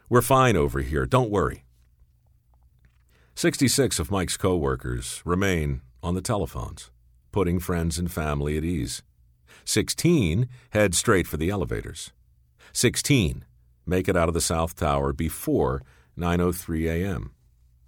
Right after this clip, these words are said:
Sixty-six do not. You don't know Mike, but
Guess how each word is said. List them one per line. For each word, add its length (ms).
Sixty-six 920
do 100
not. 300
You 80
don't 180
know 160
Mike, 320
but 180